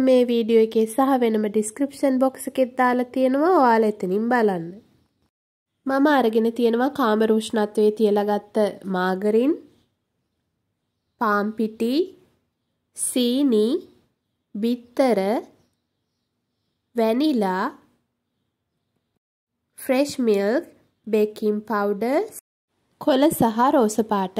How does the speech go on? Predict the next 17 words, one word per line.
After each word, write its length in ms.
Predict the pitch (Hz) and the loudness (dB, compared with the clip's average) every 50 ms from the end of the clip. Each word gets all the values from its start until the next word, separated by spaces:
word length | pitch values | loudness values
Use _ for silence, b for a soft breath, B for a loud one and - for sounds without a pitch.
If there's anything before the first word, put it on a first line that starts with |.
| 240 311 339 | -2 -2 -2
ෆුඩ් 320 | - - 233 226 233 - | 0 0 0 0 0 -4
කලරින්. 540 | - 262 247 214 190 180 170 170 160 147 - _ _ _ _ _ _ _ _ _ _ _ _ _ _ _ _ _ - | -2 0 0 0 0 -2 -4 -8 -10 -14 -18 _ _ _ _ _ _ _ _ _ _ _ _ _ _ _ _ _ -6
මම 260 | 262 254 254 254 262 | -2 -2 0 2 2
අද 260 | 285 285 254 220 214 247 302 | 2 2 2 0 0 0 0
මේ 240 | 339 349 330 302 294 | 2 2 2 0 0
කේක් 300 | 294 285 269 247 247 247 254 | -2 0 0 0 0 -2 -6
එක 100 | 247 247 | -8 -6
හදන්න 720 | 247 247 254 233 208 220 220 214 214 214 220 254 320 339 | -4 -4 -4 -4 -4 -6 -6 -6 -6 -6 -4 -4 -4 -2
මේ 180 | 320 311 269 254 | -2 0 0 0
ආකාරයට 680 | 240 233 240 233 - 233 214 208 208 208 208 208 - 269 285 285 - | -2 -2 -4 -6 -6 -4 -4 -4 -4 -6 -8 -4 -4 -4 -4 -4 -6
අඟල් 440 | - 226 226 226 226 220 220 220 214 | -6 -6 -4 -2 -2 -2 -2 -2 -2
අටේ 380 | 214 208 208 - - 247 285 339 392 - b b b b b b - | -2 -4 -6 -6 -2 0 0 0 -2 -6 b b b b b b -4
කොටු 260 | - 277 262 262 269 285 | 0 0 0 0 0 -4
කේක් 300 | 285 - 277 262 277 277 277 - | -2 0 2 2 2 2 -2 -6
තැටියක් 640 | - 233 214 214 - 208 208 208 220 254 339 - - | -4 -4 -4 -2 0 0 0 0 0 -2 -4 -4 -4
පාර්ච්මන්ට් 560 | - 254 226 226 233 233 - 226 214 214 214 | -2 0 0 0 -2 -4 -4 -4 -4 -4 -2
පේපර්ස් 380 | - 214 202 202 208 202 196 196 | -2 -4 -4 -2 -2 -4 -4 -4